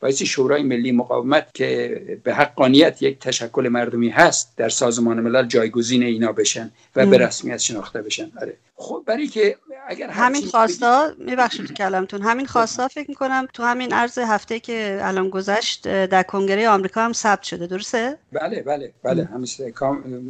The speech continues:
Speaker 1: نه، حرف شما صحیحه. خود به اصطلاح حالا ما که بگیم ممکنه بگن که خب اینا دشمن ما هن از این حرفا. خود
Speaker 2: مم.
Speaker 1: سران رژیم می‌گن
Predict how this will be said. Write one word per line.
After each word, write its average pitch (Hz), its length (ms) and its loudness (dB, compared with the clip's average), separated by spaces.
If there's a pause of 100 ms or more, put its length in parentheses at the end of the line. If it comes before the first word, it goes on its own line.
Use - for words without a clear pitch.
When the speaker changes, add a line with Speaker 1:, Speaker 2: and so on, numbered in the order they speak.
Speaker 1:
نه، 127 100 -2 (340)
حرف 120 320 -8
شما 127 240 2
صحیحه. 117 360 0 (120)
خود 190 260 6
به 196 360 8
اصطلاح 160 480 0
حالا 165 360 -4
ما 160 260 -4
که - 140 -8
بگیم 147 320 2
ممکنه 127 440 -2
بگن 123 300 -6
که 113 80 -10
خب - 200 -6
اینا 120 180 0
دشمن 127 440 0
ما 113 160 -4
هن 101 160 -16
از 98 160 -12
این 95 100 -10
حرفا. - 180 -20 (140)
خود - 280 8
Speaker 2:
مم. 139 100 10
Speaker 1:
سران 139 420 8
رژیم 135 480 4
می‌گن 127 400 0